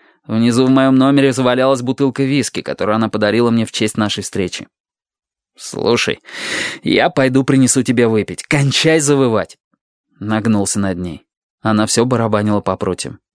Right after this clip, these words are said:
Я направился к двери, помедлил, оглянулся и вышел в коридор. Трое греков, мужчина, женщина и ещё мужчина постарше стояли на пороге своей комнаты через две от меня,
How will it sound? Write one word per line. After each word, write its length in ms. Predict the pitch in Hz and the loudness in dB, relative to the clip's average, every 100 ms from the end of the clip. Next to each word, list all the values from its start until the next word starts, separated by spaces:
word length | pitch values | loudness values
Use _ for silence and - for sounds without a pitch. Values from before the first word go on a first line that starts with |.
| _ _ | _ _
Я 180 | 87 92 | -2 -2
направился 440 | 98 104 101 - | 0 0 -2 -2
к 100 | 98 | -4
двери, 380 | 98 101 107 104 _ _ _ - | -2 0 0 -2 _ _ _ -4
помедлил, 560 | 90 87 101 104 98 - - - - - | -2 0 0 0 -4 -6 -16 -20 -16 -6
оглянулся 640 | 80 98 104 117 113 110 | -4 0 2 2 2 0
и 20 | |
вышел 280 | 107 110 104 | 0 0 -2
в 40 | - | -2
коридор. 460 | 98 95 95 85 _ _ _ _ _ _ - | -2 0 -2 -4 _ _ _ _ _ _ -2
Трое 300 | 120 120 113 | 0 2 0
греков, 480 | 117 135 87 - _ _ | 0 0 -4 -12 _ _
мужчина, 580 | - - - 123 123 117 | -8 -6 -2 0 2 2
женщина 540 | 104 117 - 104 101 - | 0 -2 0 -2 -4 -4
и 100 | 87 | -6
ещё 300 | 65 - 117 | -4 0 2
мужчина 440 | 123 - 107 104 | 2 0 -2 -2
постарше 640 | - 87 - 104 98 - - _ _ _ | -2 -4 -2 -2 -2 -8 -12 _ _ _
стояли 440 | - - 101 147 147 | -12 -2 2 2 2
на 80 | 123 | 2
пороге 380 | 120 127 123 | 2 2 0
своей 300 | 107 110 104 | 0 0 0
комнаты 400 | - 117 120 - | 0 -2 -2 -4
через 260 | 101 113 104 | -4 -2 -2
две 180 | 110 107 | 0 0
от 100 | 107 | 0
меня, 380 | 110 107 85 | 0 0 -2